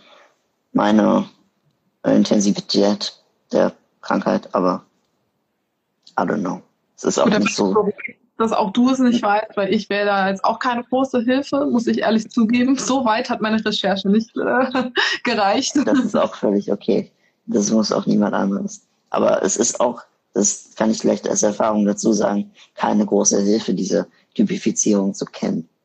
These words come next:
Speaker 1: Also es ist so, was Pflegebedarf und Medizin angeht, natürlich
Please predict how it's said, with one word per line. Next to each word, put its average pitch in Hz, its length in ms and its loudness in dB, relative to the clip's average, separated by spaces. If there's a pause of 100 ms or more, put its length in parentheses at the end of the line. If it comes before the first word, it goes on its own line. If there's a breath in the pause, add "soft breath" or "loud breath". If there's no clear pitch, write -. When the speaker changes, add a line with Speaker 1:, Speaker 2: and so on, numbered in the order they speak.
(420)
Speaker 1:
Also 98 220 0
es 92 120 2
ist - 220 2
so, 95 180 0
was - 340 -2 (120)
Pflegebedarf 98 800 0
und - 260 -2
Medizin 101 520 0
angeht, - 400 0
natürlich - 480 0